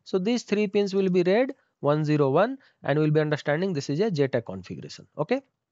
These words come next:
If you want to have a permanent configuration or something like that, so no problem. Uh, this configuration mode can be made permanently. You remove all of them. Okay.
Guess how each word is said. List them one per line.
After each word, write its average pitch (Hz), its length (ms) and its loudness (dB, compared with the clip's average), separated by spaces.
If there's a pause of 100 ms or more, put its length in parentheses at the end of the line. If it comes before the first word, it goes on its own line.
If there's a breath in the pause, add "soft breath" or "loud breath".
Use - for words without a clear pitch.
(1400)
If 180 160 0
you 226 40 4
want 247 140 4
to 247 80 2
have 233 160 4
a 233 80 4
permanent 220 640 2
configuration 208 580 2
or 202 60 2
something 190 340 0
like 190 300 2
that, 202 360 2
so - 160 0
no 185 220 2
problem. 208 540 2
Uh, 139 240 4
this 165 180 0
configuration 180 580 0
mode 170 260 2
can 160 200 2
be 165 120 2
made 165 280 2
permanently. 151 520 2
You 151 120 2
remove 156 320 2
all 165 220 4
of 165 160 0
them. 196 280 0
Okay. 190 340 -4